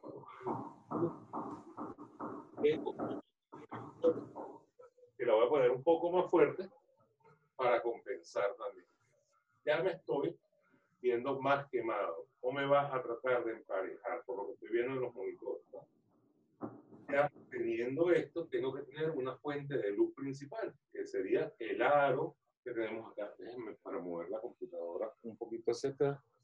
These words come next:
¿Ok? Y este es el equipo que ustedes van a utilizar y vamos a tener en pantalla. Ya vamos con los balances a blanco. Tengo que ver qué me va a hacer este aro.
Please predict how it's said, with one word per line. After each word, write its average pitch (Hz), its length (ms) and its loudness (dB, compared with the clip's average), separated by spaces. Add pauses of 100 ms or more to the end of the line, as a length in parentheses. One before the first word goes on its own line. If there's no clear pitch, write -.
(3500)
¿Ok? 113 200 -4 (520)
Y 117 80 -2
este 120 160 -4
es 160 80 0
el 175 140 2
equipo - 360 -6
que 131 80 -2
ustedes 123 340 0
van 127 160 0
a 135 100 -2
utilizar 139 680 0 (420)
y 214 240 -6 (1000)
vamos 123 360 0 (160)
a 131 160 0
tener 101 260 -2
en 113 120 0
pantalla. - 400 -6 (400)
Ya 156 160 6
vamos 170 360 4
con 135 140 2
los 110 120 4
balances 95 440 -2
a 98 60 0
blanco. 90 340 -4 (360)
Tengo 143 320 2
que 175 140 2
ver 160 380 8 (180)
qué 139 240 6
me 151 160 4
va 127 120 4
a 127 40 2
hacer 120 420 4
este - 360 2
aro. - 300 4